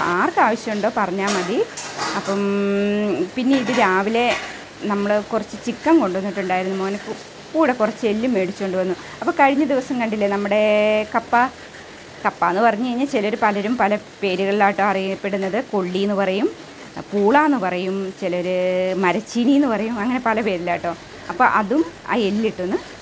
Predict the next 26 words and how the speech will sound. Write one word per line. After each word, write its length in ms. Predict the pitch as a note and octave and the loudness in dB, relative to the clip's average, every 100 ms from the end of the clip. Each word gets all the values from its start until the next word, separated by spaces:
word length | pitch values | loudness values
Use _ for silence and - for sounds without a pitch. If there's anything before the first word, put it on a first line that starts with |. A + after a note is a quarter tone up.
| - - | -6 0
ബിരിയാണിയാക്കി, 580 | B3 A3+ F3+ E3 E3 G3+ | 2 2 0 -2 -6 -2
ചെറിയൊരു 300 | G4+ E4 E3+ F3 | 0 2 0 -4
കപ്പ 160 | - E3+ | -6 -6
ബിരിയാണി 360 | E3 E3+ D#3+ F3 F#3 | -4 -2 -2 -2 -2
ഉണ്ടാക്കണം. 360 | E3 F3 F#3 C#4 | -2 -4 -4 -2
പിന്നെ 140 | A#3+ B3 | -2 -2
ഈ 40 | G#3 | -2
ചിക്കൻ 260 | A3+ - F#3 | -6 -2 0
ഒന്ന് 140 | E3+ A3 | 0 0
കറിയും 280 | B3 B3+ E3+ | 2 2 0
വെക്കണം 280 | D3 - D#3+ | -4 -6 -6
കേട്ടോ. 160 | E3+ F3+ - - - - | -2 -2 -4 -10 -16 -12
അപ്പോൾ 140 | - F#4 - | -4 -2 -2
ചിക്കൻ 220 | - D#4+ | 2 4
കറിക്ക് 240 | C#4+ C#4+ C4+ | 4 0 -2
വേണ്ടിയിട്ടാണ് 520 | G#3+ G3 G3 F#3+ G3 - - _ - C#4+ | -2 -2 -2 -2 -2 -2 -6 _ -10 -4
ഈ 40 | - | 2
സവോള. 360 | A3 F#3+ F3+ - - _ - - | 2 4 0 -2 -4 _ -10 0
കൈയാട്ടോ 460 | G3 G3 A3+ G#3+ G#3+ G#3 | 2 4 2 2 0 0
എൻ്റെ 140 | G#3 G#3 | -2 -4
കട്ടിംഗ് 280 | G3 G#3+ G#3 | -4 -4 -2
ബോർഡ്. 200 | G#3 C4 - | 0 -2 -2
കട്ടിംഗ് 280 | C#4 D4+ E4 | -2 4 6
ബോർഡ് 180 | E4+ B3 B3+ | 6 4 4
ഉണ്ട്, 280 | D4 G#3+ C#4+ - | 4 2 0 0
പക്ഷേ 280 | G#3+ - | -4 -2